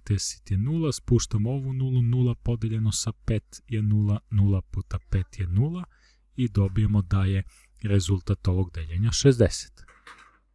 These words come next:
Nastavljamo dalje sa primjerima. Ovdje imamo deljenik i delilac takve da ovdje posle zareza imamo dve cifre,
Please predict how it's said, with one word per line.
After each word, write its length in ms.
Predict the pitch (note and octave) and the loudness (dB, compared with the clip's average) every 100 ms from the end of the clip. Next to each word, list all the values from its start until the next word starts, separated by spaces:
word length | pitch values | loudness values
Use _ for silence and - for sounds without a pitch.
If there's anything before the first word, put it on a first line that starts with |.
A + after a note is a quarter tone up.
| _ _ - | _ _ -4
Nastavljamo 540 | D3+ - D3 C#3 B2+ | -2 2 2 4 4
dalje 280 | A#2 D3 C3 | 4 4 4
sa 220 | - C#3 | 2 0
primjerima. 720 | - A2 A#2 D#3+ F3+ F3 F3 D3+ - | 2 2 2 -4 -6 -4 -2 -4 -2
Ovdje 300 | D#3 C3+ C#3+ | -2 2 2
imamo 280 | E3 D#3+ C3+ | 4 4 4
deljenik 600 | C3+ C3+ E3 D3+ - A#2 | 4 4 4 2 0 -2
i 20 | |
delilac 640 | G#2+ B2 D#3+ D3+ A2+ - - | 2 2 4 4 4 0 -2
takve 440 | G3+ G2+ - F#3+ | -2 -4 -4 -6
da 300 | C3+ B2 C#3+ - | -2 0 0 -2
ovdje 500 | C3+ C3 B2 A#2 B2+ - _ | -2 0 0 0 0 0 _
posle 340 | B2+ B2 - A2+ | 2 2 4 0
zareza 600 | A2 A2 A#2+ B2+ A2 A#2 - | 2 2 2 0 0 0 0
imamo 360 | A#2+ A#2+ G#2+ | 4 6 6
dve 260 | F2+ A2+ G2+ | 2 -2 -4
cifre, 560 | - G3 - - D4 | -4 -6 0 0 0